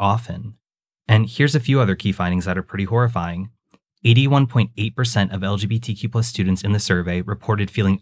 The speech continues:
unsafe in school because of at least one of their actual or perceived personal characteristics. Thirty-two point two percent of L G B T Q plus students missed at least one entire day of school in the past month because they felt unsafe or uncomfortable,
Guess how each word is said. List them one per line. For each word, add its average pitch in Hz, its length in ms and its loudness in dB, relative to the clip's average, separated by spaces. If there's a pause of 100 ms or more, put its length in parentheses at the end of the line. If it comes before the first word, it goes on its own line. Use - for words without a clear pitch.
unsafe 120 480 4
in 123 80 6
school 95 460 0 (260)
because 110 340 2
of 127 140 4
at 98 180 0
least 98 280 -4
one 104 380 2
of 120 140 2
their 104 180 -2
actual 98 360 -2
or 98 160 -8
perceived 104 480 -4
personal 95 340 -2
characteristics. - 1000 -6 (480)
Thirty-two 120 440 4
point 92 240 -2
two 165 220 0
percent 107 420 0
of 98 100 -8
L 95 140 0
G 95 100 -4
B 92 80 -4
T 95 160 -8
Q 95 160 -6
plus 92 160 -6
students 98 400 -2 (240)
missed 104 300 2
at 104 160 0
least 98 200 -2
one 104 300 2
entire 113 460 2
day 95 160 4
of 92 80 0
school 104 320 -2
in 95 100 0
the 87 80 0
past - 360 -2
month 92 260 2 (260)
because 101 240 0
they 107 100 2
felt 101 260 -2
unsafe 110 440 2
or 95 140 0
uncomfortable, 90 600 -2